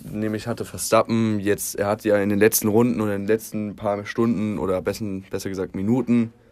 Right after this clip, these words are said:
hatte die beste Rundenzeit gefahren, weil er ja bis dahin weniger Sprit hatte und neue Reifen, zwar die Softs, ähm,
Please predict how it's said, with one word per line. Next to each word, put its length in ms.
hatte 160
die 120
beste 280
Rundenzeit 420
gefahren, 480
weil 400
er 220
ja 300
bis 160
dahin 540
weniger 320
Sprit 260
hatte 300
und 400
neue 280
Reifen, 580
zwar 200
die 60
Softs, 640
ähm, 400